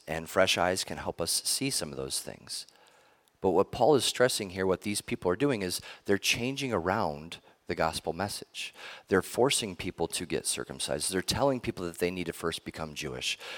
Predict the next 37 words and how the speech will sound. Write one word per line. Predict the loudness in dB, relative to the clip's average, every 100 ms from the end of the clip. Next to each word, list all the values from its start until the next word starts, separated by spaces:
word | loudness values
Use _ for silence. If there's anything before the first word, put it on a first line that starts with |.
| -2
They're | 2
telling | 2 4 4 2
people | -2 0 0
that | 0
Jesus | -4 0 0 2
isn't, | 2 2 -2 -4 -6 -12 -20 4
wasn't | 4 4 2
really | 2 2
fully | 2 0 0 0
man | -2 0 -2 -4 -12 2
or | 2
fully | 2 -2 -2
God. | -2 -2 -2 -10 -18 -16 -16 -4
So | 4
they're | 6 6
bringing | 6 4 4 2
all | 4 4
of | 4 2
these | -2 0
other | 0 2 0
things | -2 -4 -4 -4
in, | 0 0 0 -4 -10 _ -20 -20 -20 -20 -18 -2
and | 0
it's | 0 0
labeled | 2 2 4 2
as | 4
false | 2 2
teaching | 0 -2 -4 -2
because | -4 -2
they're | 0 2
saying | 2 2 0 0 -4 -10
there's | -2 0 0
a |
different | -4 -2 0 0 -2
way | 0 0 0 -6 -12 _ _ -8
to | -2
salvation. | -2 -2 -2 -2 -2 -6